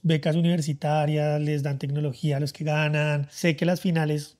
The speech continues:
cuando son grandes... Tienen campeonatos internacionales también. Lo que ha pasado en Colombia es que la pandemia dejó muchísimos huecos en el tema colegial. Muchos equipos acabaron, están fortaleciéndose nuevamente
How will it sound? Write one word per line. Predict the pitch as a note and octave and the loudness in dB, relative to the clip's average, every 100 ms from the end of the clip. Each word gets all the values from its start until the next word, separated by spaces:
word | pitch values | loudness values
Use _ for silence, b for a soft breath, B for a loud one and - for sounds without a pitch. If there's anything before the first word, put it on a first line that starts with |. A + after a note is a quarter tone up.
| _ | _
cuando | - E3+ E3 | -4 -2 0
son | D#3+ F3+ E3+ | -2 0 0
grandes... | F3 F#3+ F#3 G3 E3+ - - _ | 0 -2 -2 -4 -6 -12 -20 _
Tienen | E3 D3 | -4 -2
campeonatos | D3 D#3+ E3+ C#3+ C#3+ | 0 0 0 -2 -2
internacionales | D3+ D3+ D3+ C#3+ C3+ C3 - | -2 -2 -2 -4 -4 -6 -6
también. | E3 E3+ E3+ F#3+ b | -4 -2 -2 -4 b
Lo | E3+ | -4
que | D#3+ | -2
ha | D#3 | 0
pasado | E3+ F#3+ | 0 0
en | F#3+ | 0
Colombia | G#3 G3 F3+ F#3+ | 0 0 0 -2
es | - | -6
que | E3+ - | -10 -10
la | - E3 | -8 -6
pandemia | E3+ D3+ D#3+ | -2 -2 0
dejó | F3 E3 | 0 0
muchísimos | D#3 D3 F3 E3 E3 | -2 -6 -6 -4 -2
huecos | D3+ C#3+ C#3+ | -4 -4 -4
en | D#3 | -6
el | D#3 | -6
tema | C#3+ C#3+ | -6 -8
colegial. | C#3+ E3+ D#3+ F3+ F#3+ - | -4 -4 -2 -4 -6 -8
Muchos | D#3+ C#3+ D#3 | -6 -4 -6
equipos | C#3+ C#3+ C#3+ - - _ _ _ | -6 -8 -10 -12 -18 _ _ _
acabaron, | F3 C#3+ F#3 F#3 D#3+ F#3 _ b | -10 -2 0 2 2 -2 _ b
están | D#3+ D3 | -8 -4
fortaleciéndose | D#3+ F#3 F#3 F3+ D#3+ E3 | -4 -2 -2 -2 -2 0
nuevamente | F#3+ F#3+ F#3+ G#3+ F3 G#3+ | 0 0 0 0 -2 -4